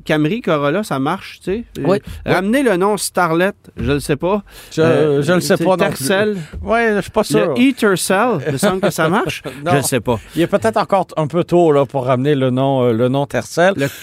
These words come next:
Speaker 1: le Cross Cressida, tiens.
Speaker 2: Ah, tu
Speaker 1: Hein,
Speaker 2: vois,
Speaker 1: tu
Speaker 2: là,
Speaker 1: vois ?
Speaker 2: c'est, c'est
Speaker 1: Euh, si, si jamais, si jamais vous voulez des idées, là, appelez-moi.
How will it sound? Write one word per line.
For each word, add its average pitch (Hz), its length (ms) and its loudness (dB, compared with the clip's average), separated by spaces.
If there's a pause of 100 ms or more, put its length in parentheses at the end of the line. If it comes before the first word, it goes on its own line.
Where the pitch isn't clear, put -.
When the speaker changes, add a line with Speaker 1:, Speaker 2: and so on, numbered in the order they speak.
(120)
Speaker 1:
le 156 140 4
Cross - 400 -2
Cressida, 147 600 -2 (160)
tiens. 113 320 -6
Speaker 2:
Ah, 180 140 0 (120)
tu - 120 -6
Speaker 1:
Hein, - 20 0
Speaker 2:
vois, 196 260 2
Speaker 1:
tu 202 60 0
Speaker 2:
là, 185 80 2
Speaker 1:
vois ? 208 100 2
Speaker 2:
c'est, 180 240 2
c'est - 160 -4
Speaker 1:
Euh, 139 440 2
si, 127 140 -10 (180)
si 147 220 -2
jamais, 220 440 0
si 175 160 -4
jamais 202 240 2
vous 226 100 2
voulez 196 200 2
des 151 240 0
idées, 170 220 2
là, 165 120 2
appelez-moi. 123 420 -2